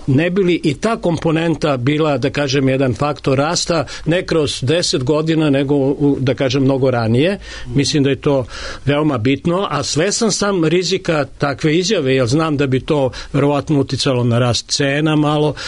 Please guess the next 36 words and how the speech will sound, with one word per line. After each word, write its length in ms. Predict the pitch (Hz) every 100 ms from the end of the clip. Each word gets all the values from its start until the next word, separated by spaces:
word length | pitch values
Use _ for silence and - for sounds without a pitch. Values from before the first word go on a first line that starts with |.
| -
verovatno 420 | 139 156 156 -
bi 140 | 131 139
se 160 | -
kurs 380 | - 160 131 -
malo 420 | 131 135 135 127 - - - - -
promenio 840 | 156 143 147 143 151 151 147 143 143
i 300 | 147 139 127
možda 500 | 135 139 120 139 127
bi, 240 | 139 135
da 160 | 131 123
kažem, 420 | 135 123 131 120
dinar 340 | 120 143 139 127
malo 260 | 127 131 123
oslabio. 720 | 120 - 156 151 165 160 143 - - - -
Em, 440 | 156 151 139 143 143
sigurno 480 | - 156 151 160 147
bi 120 | 139
to 140 | - 151
uticalo 640 | 139 160 - 151 139 131
i 100 | 131
na 160 | 131 117
porast 460 | 151 135 127 -
uvoza. 380 | 147 160 190 180
Znači, 280 | 160 160 175
poznate 520 | - 208 196 196 180
su 140 | - 143
posledice 560 | 160 151 190 156 -
jedne 220 | 143 139
takve 340 | 131 160 - 139
odluke, 500 | 131 190 196 208 190 - -
ali 220 | 120 151
s 40 | 135
druge 240 | 175 180
strane 380 | - 160 175 175
imam 240 | 160 160
utisak 500 | 156 156 170 180 151